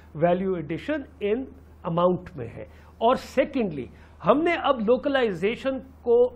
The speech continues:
का जो अपडेशन है कि जी लोकलाइज जो पुर-, जो पार्ट्स हो गए हैं, आप हैरान होंगे कि दो हज़ार सोलह के बाद वो लिस्ट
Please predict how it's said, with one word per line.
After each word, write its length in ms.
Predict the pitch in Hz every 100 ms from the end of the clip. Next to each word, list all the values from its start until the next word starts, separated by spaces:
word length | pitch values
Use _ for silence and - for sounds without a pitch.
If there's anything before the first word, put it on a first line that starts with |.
| -
का 120 | 226 220
जो 380 | 170 226 233 -
अपडेशन 640 | 220 175 196 214 285 233
है 160 | 165 156
कि 160 | 185
जी 140 | 202 285
लोकलाइज 720 | 240 247 269 247 254 247 - - - - 170
जो 120 | 226
पुर-, 320 | 226 220 247
जो 180 | 226 214
पार्ट्स 420 | 208 196 202 -
हो 180 | - 180
गए 220 | 202 233
हैं, 300 | 185 143 185 - - - 214
आप 160 | 190
हैरान 340 | 196 202 302 262
होंगे 400 | 196 175 170 220
कि 140 | 240
दो 280 | 170 226 233
हज़ार 240 | 233 247
सोलह 340 | - 190 202 247
के 180 | 233
बाद 420 | 175 143 160 202 - - -
वो 120 | 202 269
लिस्ट 480 | 190 285 - -